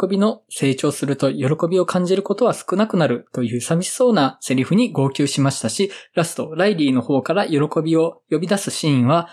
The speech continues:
大人になって徐々に感情をコントロールする術を身につけていく描写であると同時に、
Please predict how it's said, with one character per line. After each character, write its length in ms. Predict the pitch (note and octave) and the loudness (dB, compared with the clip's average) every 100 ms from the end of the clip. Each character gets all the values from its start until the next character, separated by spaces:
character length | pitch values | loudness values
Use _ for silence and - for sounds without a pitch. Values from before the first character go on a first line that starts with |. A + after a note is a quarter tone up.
| - | -14
大 80 | - | -8
人 240 | - C#3+ D3 | 0 2 2
に 120 | D3+ | 2
な 100 | G#3 | 2
っ 80 | B3 | 2
て 140 | C#3+ | 0
徐 120 | D#3+ | 0
々 100 | A#3+ G#3 | 0 0
に 80 | C3+ | 2
感 180 | D3 C#3+ | 2 2
情 160 | C#3+ | 4
を 40 | C#3+ | 2
コ 120 | D3 | 2
ン 80 | D#3 | 0
ト 80 | F#3 | 2
ロ 160 | B3 | 2
ー 20 | |
ル 100 | B3+ | 2
す 140 | E3 C#3 | 0 0
る 120 | B2+ | -2
術 280 | - D3 D3 | -2 0 2
を 240 | F3+ F#3+ | 2 0
身 140 | E3 D3+ | -4 -4
に 140 | D3+ | -4
つ 80 | - | -2
け 100 | F#3+ | -4
て 120 | C#3+ | 0
い 100 | B2+ | 0
く 240 | - C#3 - - - | 0 -4 -6 -14 -4
描 140 | C3+ B2 | -2 0
写 160 | D3 | 0
で 80 | C#3 | 0
あ 60 | D3 | 0
る 100 | D3 | 0
と 120 | G3 | 0
同 140 | E3 | 0
時 120 | D3+ D#3+ | 2 2
に、 180 | G#3 | 0